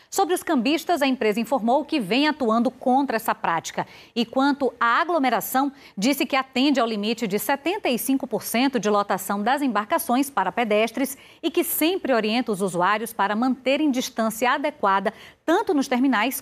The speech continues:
quanto nas embarcações. E agora a gente passa o olho nos dados atualizados da pandemia. De acordo com o último boletim divulgado pela cesab, foram confirmados aqui na Bahia, nas últimas vinte e quatro horas,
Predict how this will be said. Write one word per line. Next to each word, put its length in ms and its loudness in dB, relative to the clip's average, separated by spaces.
quanto 300 0
nas 180 -2
embarcações. 880 -6
E 40 0
agora 240 0
a 40 -2
gente 200 -2
passa 320 -2
o 40 0
olho 180 2
nos 160 0
dados 380 -2
atualizados 840 -2
da 160 -2
pandemia. 460 0
De 80 -2
acordo 280 0
com 160 0
o 40 4
último 280 0
boletim 400 0
divulgado 460 -2
pela 160 0
cesab, 540 -2
foram 240 -2
confirmados 680 -2
aqui 200 -4
na 100 2
Bahia, 320 -2
nas 220 -6
últimas 340 -6
vinte 280 -2
e 40 -6
quatro 260 -2
horas, 340 0